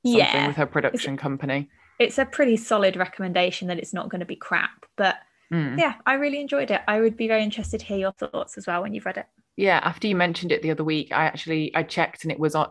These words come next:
Speaker 1: ninety-nine p on Google Books. So I did buy it. It's on my list to read. So I'm excited to read it and discuss.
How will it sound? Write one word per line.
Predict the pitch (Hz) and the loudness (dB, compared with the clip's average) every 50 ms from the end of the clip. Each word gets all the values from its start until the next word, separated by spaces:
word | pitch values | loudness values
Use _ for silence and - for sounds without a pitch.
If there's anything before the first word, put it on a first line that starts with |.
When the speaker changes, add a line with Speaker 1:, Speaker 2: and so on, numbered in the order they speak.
| _ - | _ -2
Speaker 1:
ninety-nine | 165 165 160 160 156 - - 156 156 151 | 0 2 2 2 2 0 0 0 0 0
p | 147 - 165 160 156 151 - - | -2 -2 -2 -2 -2 -2 -4 -2
on | 143 147 147 143 139 143 143 147 143 - | 0 0 2 2 0 0 -2 -4 -4 0
Google | - 170 175 - - 147 | 2 2 4 4 2 0
Books. | - - 120 - - _ - - - - | 0 0 -2 -2 -6 _ -16 -14 -14 -12
So | - - - 156 | -6 0 2 4
I | 156 | 4
did | 156 175 170 160 170 | 4 4 2 2 2
buy | 160 156 151 147 | 2 2 4 4
it. | 127 120 - | 2 2 0
It's | - 131 - - | -2 -6 -6 -6
on | 156 147 | -4 -2
my | 147 143 143 139 135 139 - | 0 2 2 2 0 -2 -2
list | 139 143 143 - - - | -4 -6 -6 -6 -10 -10
to | - 156 | -8 -6
read. | 147 147 147 139 131 127 127 - | -4 -2 -2 -2 -2 -4 -8 -10
So | - - 160 147 143 - | -8 -4 -2 -2 0 0
I'm | - 151 143 | 0 -2 -2
excited | - - - - 156 143 143 - - - - 151 - | -6 -10 -8 -4 -4 -4 -4 -4 -8 -10 -10 -10 -10
to | - - 131 107 - 151 151 _ _ _ _ _ _ - | -8 -6 -4 -4 -4 -4 -6 _ _ _ _ _ _ -8
read | 156 156 151 151 147 147 | -4 -2 -2 -2 -2 -2
it | 143 135 - | -2 -4 -4
and | - 143 139 135 135 135 139 139 - - | -4 -4 -4 -4 -4 -6 -6 -8 -8 -8
discuss. | 151 151 143 - - - 156 139 - - - - - | -8 -6 -6 -2 0 0 0 0 -2 -8 -16 -16 -18